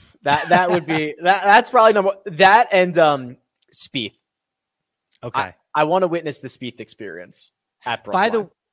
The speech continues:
Speaker 2: by the way, how do we, I wanted to ask you this too, because I think one of the things that is missing for us in terms of liv is, "I wish they had strokes gained."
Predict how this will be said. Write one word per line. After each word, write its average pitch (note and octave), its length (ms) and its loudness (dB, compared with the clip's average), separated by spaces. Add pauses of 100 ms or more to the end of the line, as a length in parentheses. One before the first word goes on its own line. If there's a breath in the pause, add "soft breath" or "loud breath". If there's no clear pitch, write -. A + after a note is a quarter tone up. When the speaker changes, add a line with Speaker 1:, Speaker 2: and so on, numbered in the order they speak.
(220)
Speaker 2:
by E3 260 0
the G#3 100 -4
way, D#3 520 -4 (960)
how G#3 420 -2
do C#4 160 -12
we, G#3 240 -6
I D3+ 100 -6
wanted E3 340 -2
to - 140 -12
ask C3+ 300 -10
you C#3 100 -10
this A#2 240 -12
too, G#2+ 480 -12 (380)
because C3+ 320 -6
I B2+ 100 -2
think C3+ 320 -10
one B2 220 -8
of A2 100 -12
the A2+ 80 -10
things A2+ 640 -12
that A2 180 -8
is G2+ 140 -16
missing G#2+ 600 -12 (140)
for A2+ 400 -14
us C3+ 540 -4 (300 soft breath)
in B2 120 -16
terms A#2+ 340 -10
of G#2 140 -12
liv G#2+ 380 -10 (120)
is, G#2 520 -12 (480)
"I B2+ 80 -10
wish B2 280 -4
they A#2+ 140 -6
had G#2+ 200 -8
strokes - 440 -10
gained." A2 460 -10